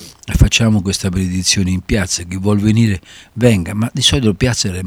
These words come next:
era sempre affollata, si prendeva delle paiottelle di pane, le si benediva, le si distribuiva. Ecco una bella iniziativa,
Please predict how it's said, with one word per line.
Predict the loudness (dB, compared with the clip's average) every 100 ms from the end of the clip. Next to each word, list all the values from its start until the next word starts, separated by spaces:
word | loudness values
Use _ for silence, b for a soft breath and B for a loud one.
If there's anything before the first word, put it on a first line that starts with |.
| -2
era | -2 0
sempre | 2 0 0 -2
affollata, | -2 -4 -4 -8 -12 -10
si | -8 -4
prendeva | -2 0 0
delle | 0 -2
paiottelle | -4 -4 -4 -6 -6 -2
di | -4
pane, | -2 -4 -4 -4
le |
si | -6 -4
benediva, | -2 0 0 2 2
le | 2 0
si | -2
distribuiva. | -2 -4 -6 -6 -8 -10 -14 B B B B
Ecco | -6 -4 -2
una | -2
bella | 0 -2 0 -2 -6 B B B
iniziativa, | -2 0 0 -2 -4 -6 -8 -10